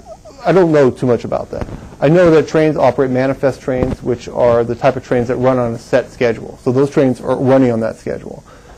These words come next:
Um, in, a, in the case of a big shipper or a time of year where there's, uh, particular, like, say, for Christmas goods, and they have to get to market, or there's a new fleet of cars or something, I suppose that there could be some agreements, but I didn't reflect that in my model. Okay, good questions.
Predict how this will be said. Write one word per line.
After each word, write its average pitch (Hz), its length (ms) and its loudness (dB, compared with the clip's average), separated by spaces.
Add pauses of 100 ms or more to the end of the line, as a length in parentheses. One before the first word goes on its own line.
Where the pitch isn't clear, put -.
(160)
Um, 123 340 2 (100)
in, 135 140 0
a, 135 80 2 (140)
in 156 120 -2
the 131 60 0
case 160 220 0
of 135 60 0
a 123 60 2
big 139 200 2
shipper 160 480 2
or 120 240 2
a 113 40 -2
time 131 220 -2
of 120 140 -2
year 127 180 2
where 123 120 0
there's, 110 220 -8 (120)
uh, 95 260 -12
particular, 131 400 -6
like, - 140 -8
say, 117 160 -6
for 120 160 -10
Christmas 143 400 -2
goods, 147 400 0
and 123 100 -6
they 113 80 -2
have 113 160 -6
to 120 60 -10
get - 120 -6
to 120 80 -8
market, 120 340 -2
or 117 120 -6
there's 120 200 -10
a 117 60 -4
new 113 120 -2
fleet 123 240 -2
of 123 80 -10
cars 123 320 2
or 127 80 -12
something, 123 260 -6 (460)
I 123 160 2
suppose 135 400 0
that 120 120 -2
there 123 120 2
could 120 180 -2
be 110 240 0
some 113 180 -6
agreements, 113 480 -8
but 117 160 -2 (460)
I 131 100 2
didn't 123 200 0
reflect 113 340 -4
that - 140 -8
in 50 60 -14
my 50 100 -12
model. - 260 -14 (1400)
Okay, - 220 -14
good 135 140 0
questions. - 340 -4